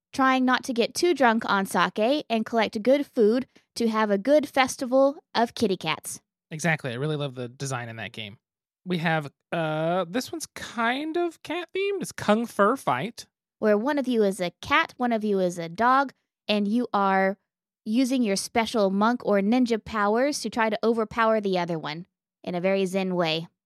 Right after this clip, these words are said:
Speaker 2: Yes, very fun game. Uh, Felicity, the Cat in the Sack.
Speaker 1: It is a secret betting game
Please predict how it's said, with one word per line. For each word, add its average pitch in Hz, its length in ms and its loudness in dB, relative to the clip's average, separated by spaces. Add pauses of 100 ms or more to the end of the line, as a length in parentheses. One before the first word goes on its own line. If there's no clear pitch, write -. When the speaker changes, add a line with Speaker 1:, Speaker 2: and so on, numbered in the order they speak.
(400)
Speaker 2:
Yes, - 460 -8
very 139 180 -2
fun 123 220 -10
game. 123 240 -14 (460)
Uh, 151 160 -2
Felicity, 202 600 0
the 196 100 -2
Cat 233 360 -4
in 233 100 -6
the 254 100 -4
Sack. - 500 -8 (680)
Speaker 1:
It 285 240 2
is 262 480 2
a 214 460 2
secret 240 500 -4
betting 233 400 4
game 175 380 -4